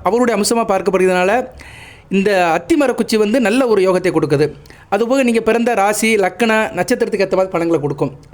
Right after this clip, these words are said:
சரியா? நீங்க வந்து மகர ராசியில வந்து ரிஷப லக்னம், துலா லக்னம், மிதுன லக்னம், கன்னியா லக்னம், மகர லக்னம், கும்ப லக்னத்துல பிறந்தவங்களுக்கு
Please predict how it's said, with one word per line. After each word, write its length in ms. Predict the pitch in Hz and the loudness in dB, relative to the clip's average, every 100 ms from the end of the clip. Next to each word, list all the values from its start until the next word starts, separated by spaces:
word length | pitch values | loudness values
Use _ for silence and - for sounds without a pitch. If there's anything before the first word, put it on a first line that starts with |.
| - | -2
சரியா? 240 | 190 208 156 - - - | 2 2 0 -4 -16 -10
நீங்க 240 | - 208 214 | -4 -2 0
வந்து 360 | 220 247 233 208 | 0 2 2 2
மகர 280 | 196 247 233 | 2 2 2
ராசியில 320 | 208 208 196 | 0 0 0
வந்து 160 | 202 208 | 0 0
ரிஷப 240 | 185 233 220 | 0 0 0
லக்னம், 280 | 208 208 208 | 0 -2 0
துலா 180 | 196 208 | 2 4
லக்னம், 300 | 196 196 202 190 | 2 0 0 0
மிதுன 260 | 214 214 202 | 0 2 2
லக்னம், 280 | 202 196 190 | 0 -2 -2
கன்னியா 220 | 185 202 | -2 0
லக்னம், 360 | 185 190 190 165 | 0 0 -2 -2
மகர 200 | 185 208 | 0 0
லக்னம், 220 | 190 185 180 | 0 -2 -2
கும்ப 220 | 180 196 | -2 0
லக்னத்துல 320 | 185 170 165 160 | 0 -2 -2 -2
பிறந்தவங்களுக்கு 500 | 165 160 165 196 | -2 -2 -2 0